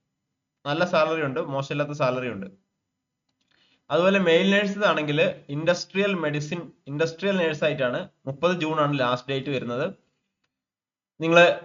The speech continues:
ഓൺലൈനായിട്ട് ക്ലിക്ക് ചെയ്യുക. ആ, ക്ലോസിംഗ് ഡേറ്റ് മുപ്പത് ജൂൺ ആണ്. അയ്യായിരം യു എ ഇ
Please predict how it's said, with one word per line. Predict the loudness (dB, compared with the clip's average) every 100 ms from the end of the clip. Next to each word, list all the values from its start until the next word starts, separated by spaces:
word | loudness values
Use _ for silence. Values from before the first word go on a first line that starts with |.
| -2
ഓൺലൈനായിട്ട് | 2 4 4 2 2 0
ക്ലിക്ക് | -4 0
ചെയ്യുക. | 2 4 4 4 0 -14 _ _ _ _ _ _ _ -4
ആ, | -2 -2 -6 _ -8
ക്ലോസിംഗ് | -2 0 0 -2
ഡേറ്റ് | -2
മുപ്പത് | -2 -2 -2 -2
ജൂൺ | -2 0
ആണ്. | 2 2 0 -4 _ _ _ _ _ _ _ _
അയ്യായിരം | -2 4 6 6 4 0 -4 -14 _ _ _ _ _ -6
യു | 0
എ | 2 2
ഇ | 0 -2 -8 -16